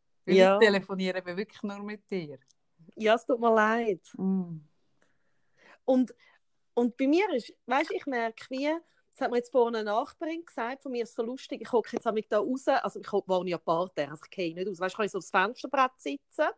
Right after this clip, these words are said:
Speaker 2: und dann kann ich, dann kann ich so raufschwätzen und neben rausschwätzen.
Speaker 1: Mhm. Und sie können das so auf dich runterhusten, oder wie muss ich mir das vorstellen?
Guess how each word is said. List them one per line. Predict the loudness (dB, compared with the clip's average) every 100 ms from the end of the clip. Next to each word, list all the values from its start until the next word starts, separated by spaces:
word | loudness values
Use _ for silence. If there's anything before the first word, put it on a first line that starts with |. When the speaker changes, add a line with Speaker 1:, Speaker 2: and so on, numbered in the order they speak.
| -2 0 2 0
Speaker 2:
und | 2
dann | 2
kann | 2 2
ich, | 0 -2 -4 -2
dann | -4 0
kann | 2 2
ich | 0
so | 0
raufschwätzen | -2 -6 -6 -4 -4 _ -10
und | -8
neben | -6 -8 -6 -12
rausschwätzen. | -12 -12 -8 -4 -6 -6 -8 2 8
Speaker 1:
Mhm. | 10 10 6
Und | 0
sie | 2
können | 4 2
das | 2
so |
auf | 0 0
dich | -2
runterhusten, | 0 0 -2 -4 -6 -6 -12 -12
oder | -10
wie | -10
muss | -10
ich | -8
mir | -6 -8
das | -10 -6
vorstellen? | -4 -4 -6 -8 -6 -8